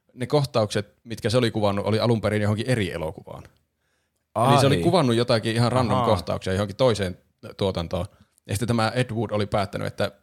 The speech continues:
Speaker 1: no mä laitankin nämä tähän elokuvaan ja rakennan koko elokuvan sen ympärille, minkälaisia kohtauksia mä oon saanut tuosta Bela Lugosista kuvattua.
Speaker 2: Mitä, oikeesti
Speaker 3: Mm.
Speaker 2: vai?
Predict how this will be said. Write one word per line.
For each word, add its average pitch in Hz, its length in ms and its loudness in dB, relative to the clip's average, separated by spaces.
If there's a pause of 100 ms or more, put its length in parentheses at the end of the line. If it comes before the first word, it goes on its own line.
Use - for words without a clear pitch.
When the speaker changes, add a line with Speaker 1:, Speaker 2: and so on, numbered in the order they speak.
(160)
Speaker 1:
no 110 80 -14
mä 120 140 0
laitankin 120 280 0
nämä 110 160 0
tähän 101 280 -2
elokuvaan 92 300 -6
ja 98 40 -2
rakennan 120 320 0
koko 117 220 -2
elokuvan 107 420 2
sen 101 180 0
ympärille, 92 380 -4
minkälaisia 98 520 -2
kohtauksia 101 460 -4
mä 95 80 -4
oon 92 80 -2
saanut 98 300 -2
tuosta 104 260 0 (420)
Bela 120 260 2
Lugosista 104 460 -2
kuvattua. 101 500 -4 (280)
Speaker 2:
Mitä, 135 500 4
oikeesti 101 480 4
Speaker 3:
Mm. 110 80 -6
Speaker 2:
vai? 117 100 -2